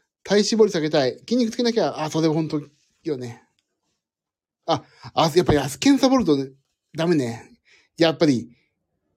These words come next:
やろう。アス-、アスケンつけよう、みんなで。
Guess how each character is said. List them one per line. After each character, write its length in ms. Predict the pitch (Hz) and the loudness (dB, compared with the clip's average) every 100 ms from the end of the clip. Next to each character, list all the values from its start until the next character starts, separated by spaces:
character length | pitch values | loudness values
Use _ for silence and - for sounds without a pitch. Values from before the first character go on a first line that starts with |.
| _ | _
や 120 | 151 | 2
ろ 200 | 185 247 | 4 4
う。 40 | - - | -2 -12
ア 160 | - | -10
ス-、 140 | 143 _ - | -10 _ -8
ア 120 | 170 | -6
ス 100 | 151 | -2
ケ 120 | - | 4
ン 80 | 294 | 4
つ 100 | 294 | 4
け 80 | 311 | 2
よ 100 | 294 | 2
う、 40 | |
み 100 | 302 | 0
ん 60 | 151 | 0
な 100 | 143 | 0
で。 220 | 117 - | -2 -6